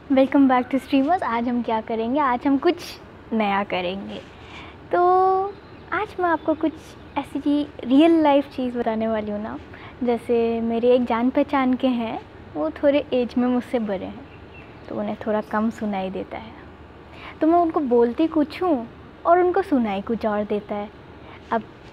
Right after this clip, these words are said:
ये ना फिर तो बन जाती हैं jokes। अब मैं jokes बोलूँ या jokas बोलूँ,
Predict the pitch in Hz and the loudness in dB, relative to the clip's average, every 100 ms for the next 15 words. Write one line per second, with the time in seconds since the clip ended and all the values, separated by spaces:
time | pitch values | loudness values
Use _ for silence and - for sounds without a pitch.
0 | - - - - - 247 269 349 494 453 | -20 -20 -20 -20 -8 0 4 4 2 0
1 | 440 415 254 247 247 233 277 277 339 277 | 0 -2 0 2 2 2 2 2 2 2
2 | 240 202 - - - 233 262 269 196 208 | 0 -4 -8 -14 -4 2 4 4 2 0
3 | 233 - 240 254 262 302 302 285 226 208 | -2 -2 0 2 4 4 6 4 2 0
4 | 208 294 - - 311 302 320 | 2 0 0 0 4 4 2